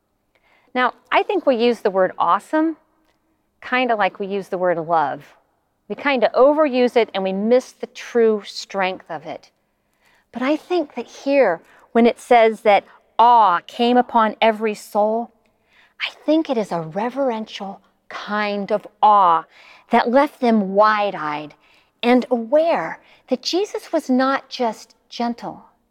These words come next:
and tender, but that Jesus was the most powerful force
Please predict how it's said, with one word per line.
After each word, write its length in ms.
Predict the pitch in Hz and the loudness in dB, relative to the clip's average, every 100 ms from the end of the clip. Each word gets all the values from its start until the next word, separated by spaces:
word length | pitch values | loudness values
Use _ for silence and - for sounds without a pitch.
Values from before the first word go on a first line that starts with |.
| _ - | _ -16
and 200 | 196 190 | -16 -16
tender, 600 | - 233 220 160 - - _ _ _ _ _ _ _ _ | -16 -12 -10 -12 -14 -18 _ _ _ _ _ _ _ _
but 140 | - - | -20 -12
that 140 | 175 | -12
Jesus 560 | - 247 294 320 311 - | -6 -4 -4 -8 -12 -8
was 480 | 175 156 147 - - - | -8 -6 -12 -18 -20 -12
the 420 | 175 233 269 302 - | -4 -2 0 -2 -2
most 500 | 220 214 185 - _ | 2 4 2 -2 _
powerful 640 | - - 262 294 320 330 320 | -8 0 4 4 4 0 -2
force 640 | - - 196 156 - - | -2 -2 0 0 -4 -20